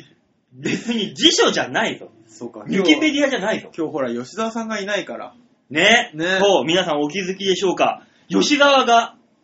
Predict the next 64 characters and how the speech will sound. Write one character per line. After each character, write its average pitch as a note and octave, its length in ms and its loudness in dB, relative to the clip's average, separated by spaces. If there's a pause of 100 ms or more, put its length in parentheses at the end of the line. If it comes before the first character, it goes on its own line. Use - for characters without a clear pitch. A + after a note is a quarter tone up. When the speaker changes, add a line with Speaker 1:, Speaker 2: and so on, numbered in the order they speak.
(220)
Speaker 2:
来 - 120 -10
て - 260 0
お F3+ 100 4
り C4 100 4
ま G#3 140 2
せ A3 160 0
ん。 - 160 -6 (760)
Speaker 1:
ひ - 140 -6
ど E4+ 140 6
い A4 80 2
も B3 140 2
ん G#3+ 40 -2
で F3 100 0
し - 120 -6
ょ？ C#3 240 -4 (100)
Speaker 2:
ね、 C#4+ 340 6
あ E4 140 8
い F4+ 120 2
つ F4+ 120 -2
が F4+ 100 4
一 D4+ 300 -2
番 E4+ 220 4
こ D#4+ 80 -2
れ D#4+ 100 -2
は E4 120 0
仕 C#4+ 200 -4
事 D4+ 200 -2
だ D4+ 120 8
か D4 80 4
ら B3 120 4
っ - 80 -6
て、 - 80 -8
こ E3 80 -2
れ E3 60 2
な A#3+ 120 2
ん A#3 40 -6
と A3 60 -4
か E3 120 -2
っ - 60 -10
て D3 80 -6
言 F3 180 -4
っ - 20 -2
て C#4+ 80 4
る F4 60 8
男 C4 340 4
だ E3+ 120 4
も - 40 -14
ん、 - 20 -2
Speaker 1:
ね。 B2+ 60 6
Speaker 2:
あ C3+ 60 6
い B2 60 -6
つ D3 100 -8
い C#3+ 40 -14
つ F3+ 140 -4
も。 D#3+ 100 -4
Speaker 1:
本 D#4 220 2
当 F4 240 0
で E4 60 2
す C#4+ 120 -6
よ。 - 320 2
Speaker 2:
で、 C4 80 -4
な C4 140 0
ん - 20 -6
か、 F#3 80 -8